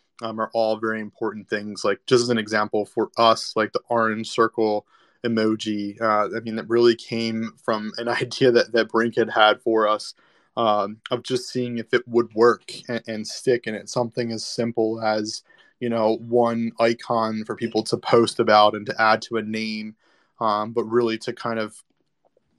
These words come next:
be a lot more than just that. Um, I mean, it's, it's simple at its absolute core, but it means more, um, you know, f-, for, for people that understand, like, what it does mean. And, um,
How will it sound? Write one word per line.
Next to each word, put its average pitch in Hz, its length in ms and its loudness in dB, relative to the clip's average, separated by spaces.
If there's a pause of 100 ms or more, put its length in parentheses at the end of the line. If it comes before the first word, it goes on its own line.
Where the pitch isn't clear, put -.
(120)
be 135 140 4
a 135 80 8
lot 117 300 4
more 113 360 -4
than 107 200 -10
just 107 460 -8
that. 95 300 0 (560)
Um, 101 420 -6
I - 20 -8
mean, 110 180 -4
it's, 104 200 -6
it's 113 180 -4
simple 120 440 4
at 110 40 6
its - 320 -4
absolute 113 460 0
core, 107 340 -2
but 107 140 -4
it 104 80 -8
means 110 540 -4
more, 104 640 0
um, 98 500 -4
you 120 100 -10
know, 98 120 -4
f-, - 220 -20 (180)
for, 101 100 -6
for 113 140 -4
people 113 280 -4
that 110 140 4
understand, 104 560 -4
like, 101 140 -8
what 104 180 0
it 95 100 -8
does 98 300 -2
mean. 98 340 -10 (560)
And, 104 560 -2 (140)
um, 101 560 -4